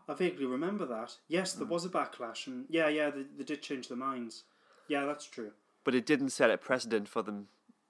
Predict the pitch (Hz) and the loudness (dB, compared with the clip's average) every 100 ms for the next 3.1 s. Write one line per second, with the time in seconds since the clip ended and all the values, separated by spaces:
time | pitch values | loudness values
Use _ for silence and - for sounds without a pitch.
0 | _ _ _ _ - 127 117 - 113 110 | _ _ _ _ -8 -8 -8 -6 -6 -4
1 | 107 104 131 - - - - - - 131 | -8 -8 -12 -12 -16 -16 -20 -20 -10 -6
2 | 123 113 - 160 135 123 123 117 - 110 | -6 -8 -12 -6 -2 0 -2 -6 -8 -8
3 | 104 | -8